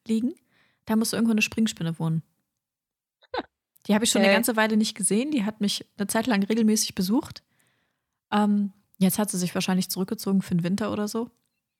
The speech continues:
Speaker 1: Aber ja, die frisst meine Trauermücken.
Speaker 2: Siehst du?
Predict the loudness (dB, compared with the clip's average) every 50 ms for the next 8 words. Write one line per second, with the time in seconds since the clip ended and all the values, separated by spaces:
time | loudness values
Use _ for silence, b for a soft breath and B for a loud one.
0 | _ _ _ _ _ -6 -2 0 0 2 2 0 0 -2 -4 _ _ _ _ _
1 | _ -10 -4 -2 -2 -2 -2 -6 -10 -6 -4 -2 -2 -2 -2 0 2 2 2 2
2 | 2 2 2 2 2 2 0 -6 _ _ _ _ _ _ _ _ _ _ _ _
3 | _ _ _ _ _ _ _ _ _ _ _ _ _ -6 -6 -4 0 0 0 0